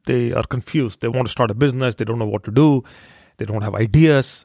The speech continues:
And I get those questions all the time. At least in the back in the day, I used to really get a lot of questions, and I used to run,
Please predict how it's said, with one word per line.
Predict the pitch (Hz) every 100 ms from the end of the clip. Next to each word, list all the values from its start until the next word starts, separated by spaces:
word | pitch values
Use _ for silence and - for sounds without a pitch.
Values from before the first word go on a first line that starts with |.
| _
And | - 117
I | 120
get | 135 151
those | 151 -
questions | 139 - 135 -
all | 113
the | 110
time. | 123 120 120 - _ _
At | - 139
least | 127 - -
in | 110
the |
back | - 123 -
in |
the | 113
day, | 110 120 107
I |
used | 107 -
to | 107
really | 110 120 113 107
get | 117 104
a |
lot | 90 95 135 165
of | 120
questions, | 127 - - 101
and | -
I | 113
used | -
to | -
run, | 113